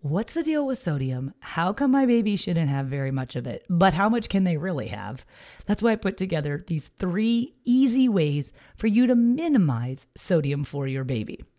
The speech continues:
So I like to start out each episode of the podcast with a baby-led weaning tip of the day. Here's yours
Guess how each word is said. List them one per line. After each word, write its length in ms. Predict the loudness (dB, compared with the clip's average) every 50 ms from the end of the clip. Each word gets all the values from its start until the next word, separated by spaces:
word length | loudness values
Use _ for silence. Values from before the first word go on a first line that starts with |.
| -20 -20 -20 -20 -10 0
So 60 | 0
I 20 | 2
like 220 | 4 4 2 2
to 120 | 0 -2
start 320 | -2 0 0 0 0 0 -2 0
out 260 | 0 0 0 -2 -6 _
each 300 | 0 0 0 0 -2 -4 -2
episode 400 | -2 -2 -2 -4 -4 -2 -2 -2
of 60 | -2
the 80 | -4 -4
podcast 680 | -4 -4 -4 -4 -4 -2 -2 -2 0 -2 -4 -6 -8
with 140 | -8 -6 -4
a 60 | -4
baby-led 760 | -2 0 2 2 2 2 0 0 0 0 -2 -2 -2 -2 0
weaning 320 | 0 0 0 0 -2 -4 -6 -8
tip 300 | -4 -4 -4 -4 -4 -10 -18 _ _
of 180 | -4 -4 -4 -4
the 80 | -4
day. 420 | -2 -2 -2 -2 -2 -2 -4 -8 -10 -16 -20 -20 -20 -20 _
Here's 360 | -6 -2 0 2 2 2 0
yours 320 | 0 0 0 0 -2 -4